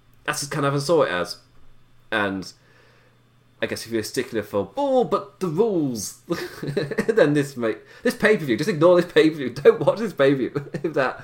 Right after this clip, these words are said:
uh, if, if that's the thing. If for some reason you're watching me instead of the pay-per-view, th-,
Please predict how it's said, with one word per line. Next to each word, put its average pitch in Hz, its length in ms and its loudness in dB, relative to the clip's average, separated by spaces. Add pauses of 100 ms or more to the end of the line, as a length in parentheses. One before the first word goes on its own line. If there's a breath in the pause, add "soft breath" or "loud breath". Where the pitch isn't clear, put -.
(500 loud breath)
uh, 107 240 -2 (320 loud breath)
if, 139 120 -14
if 143 260 0
that's 127 180 0
the 123 80 -8
thing. 117 160 -2
If 113 80 -8
for 143 80 -12
some 202 220 2
reason 160 240 2
you're 139 80 6
watching 135 360 2
me 131 140 0
instead 110 220 -2
of 107 40 -2
the 107 60 -4
pay-per-view, 101 540 -4
th-, - 100 -14